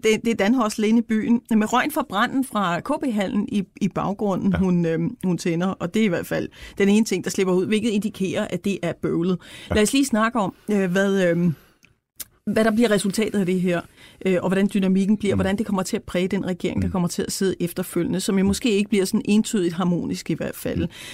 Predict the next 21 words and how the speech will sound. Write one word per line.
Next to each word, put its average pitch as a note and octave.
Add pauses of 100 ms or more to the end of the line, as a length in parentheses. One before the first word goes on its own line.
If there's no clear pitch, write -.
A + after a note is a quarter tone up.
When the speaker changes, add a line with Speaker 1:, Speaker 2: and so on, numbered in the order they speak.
(160)
Speaker 1:
Der A3
sker C#4+
jo C#4+
det, B3
at A3
Lykkes A3+
økonomiske G3+
politik F#3+
i -
hvert E3+
fald E3+
videreføres, E3+
Speaker 2:
Mm. F3+
Speaker 1:
øh, - (720)
og G3+
I F#3
bruger F#3+
den F#3+
her, F#3
eller -
der A#3+